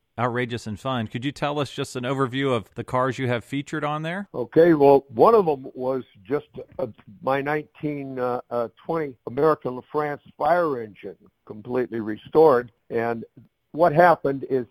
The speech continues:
Speaker 2: I have become very interested in saving American fire truck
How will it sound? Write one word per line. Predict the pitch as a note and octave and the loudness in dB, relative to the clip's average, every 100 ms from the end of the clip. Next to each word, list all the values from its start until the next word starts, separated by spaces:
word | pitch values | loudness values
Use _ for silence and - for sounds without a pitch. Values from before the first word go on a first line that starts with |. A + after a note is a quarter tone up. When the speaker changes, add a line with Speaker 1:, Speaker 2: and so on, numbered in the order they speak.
| _ | _
Speaker 2:
I | - D#3 E3 D#3 | 2 2 2 0
have | D3 D3 A#2+ - | -4 -8 -10 -12
become | B2 - C#3 A#2+ | -8 -4 -4 -4
very | D#3+ F#3 D#3+ | -4 -2 -2
interested | D3+ D3+ C#3 B2+ B2+ - B2 - | -2 -2 -2 -4 -6 -12 -12 -10
in | B2 A#2+ _ | -12 -12 _
saving | D3+ D#3+ D3 B2+ A#2+ - | 4 4 2 -2 -10 -12
American | A2+ A#2 A#2 A#2+ - B2+ B2 _ | -8 -4 -4 -4 -8 -12 -14 _
fire | D3+ D#3 | 2 2
truck | - - A#2+ | -2 -6 -8